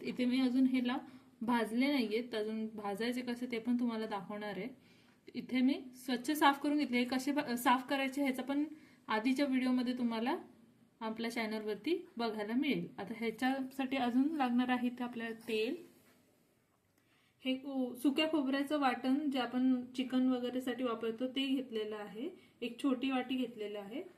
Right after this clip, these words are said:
इथे छोटा चमचा मीठ, अर्धा छोटा चमचा हळद, एक छोटा चमचा धना पावडर, दोन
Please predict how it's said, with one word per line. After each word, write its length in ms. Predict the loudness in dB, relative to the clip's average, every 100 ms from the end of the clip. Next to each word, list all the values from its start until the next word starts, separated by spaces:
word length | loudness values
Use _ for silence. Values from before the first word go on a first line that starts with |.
| _ _ _ -14
इथे 280 | -12 -10 -8
छोटा 300 | -8 -6 -2
चमचा 340 | -2 -2 -2 -2
मीठ, 280 | 0 -2 -6 -12 -20 -20 _ _ _ _
अर्धा 280 | -6 -4 -4
छोटा 220 | -4 -4 -2
चमचा 300 | -2 -2 -2
हळद, 380 | 0 2 0 -2 -14 -20 _ _ _ _ -14
एक 220 | -14 -6
छोटा 240 | -4 -2
चमचा 400 | -2 -2 0 -2 -2 -8 -20 _ _ _ -12
धना 240 | -4 -4
पावडर, 420 | -2 -2 -2 -2 -4 -6 -20 _ -6
दोन 360 | 2 2 2